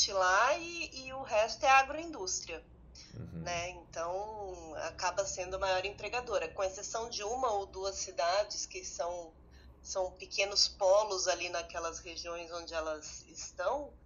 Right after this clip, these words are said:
Speaker 1: e tem outras empresas ali, a, a grande maioria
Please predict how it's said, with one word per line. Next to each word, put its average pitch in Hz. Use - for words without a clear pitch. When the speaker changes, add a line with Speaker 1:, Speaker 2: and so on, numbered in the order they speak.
Speaker 1:
e 185
tem 190
outras 196
empresas 170
ali, 226
a, 175
a 160
grande -
maioria 196